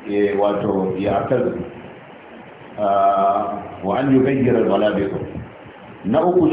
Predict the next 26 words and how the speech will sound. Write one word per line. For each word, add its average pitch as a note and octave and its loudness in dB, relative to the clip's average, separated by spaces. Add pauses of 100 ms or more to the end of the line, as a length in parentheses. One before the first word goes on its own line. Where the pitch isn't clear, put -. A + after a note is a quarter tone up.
shine D3 4
ya C#3 2
halatta C3 0
ga A2 0
mai G#2+ 0
itikafi A2+ -2 (400)
ya G2+ -2
sa B2 -2
turare. E2+ -2 (1800)
Domin A#2+ -2
sa A2+ 0
turare F#2+ 0
ba - 2
a - -4
karya F#2 -2
su. D#2 -6 (2750)
Kuma A#2+ 2
ya C3+ 2
halatta B2 0
kai A2 0
ado, A#2+ 2 (1120)
"خذوا A2+ 2
زينتكم A2 2
عند F#2+ -2 (160)
كل F2 -4
مسجد." - -10